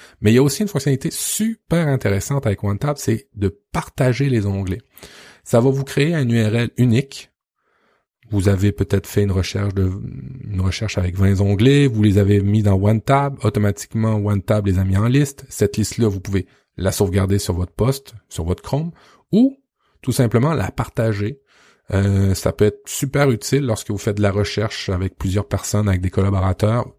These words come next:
d'envoyer cette liste d'onglets-là automatique. Ça se fait, ça se fait quand même assez bien. C'est sur le site OneTab, One, euh, O N E tiret tab point com, et, euh, encore là, c'est un outil de productivité qui est ultra,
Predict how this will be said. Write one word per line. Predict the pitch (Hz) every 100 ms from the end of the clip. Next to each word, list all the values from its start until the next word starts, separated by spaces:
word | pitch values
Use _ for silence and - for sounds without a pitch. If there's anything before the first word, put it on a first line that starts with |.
| -
d'envoyer | 98 110 107 107 117
cette | - 98 -
liste | 117 110
d'onglets-là | 101 92 98 95
automatique. | 107 104 95 - - _ - - _
Ça | - - -
se | - -
fait, | 113 110 98
ça | -
se | -
fait | 110
quand | 110
même | 117
assez | - 107 -
bien. | 95 - _ _ - - - - -
C'est | - 113 110 110 110 107
sur | - 120
le | 120
site | - 127
OneTab, | 131 131 131 135 156 143 107
One, | 107 123 139 - _ _ _ 101
euh, | 95 95
O | 127 -
N | 123 113 -
E | 135
tiret | - - 104 101
tab | - 120 120 110
point | - 110 101
com, | - 131 151 -
et, | 107 123 -
euh, | 101 101
encore | 95 98
là, | 95 110
c'est | -
un |
outil | 95 -
de | -
productivité | 98 92 90 87 127
qui | - 104 113
est | 131 - _ _ -
ultra, | 156 151 139 - 131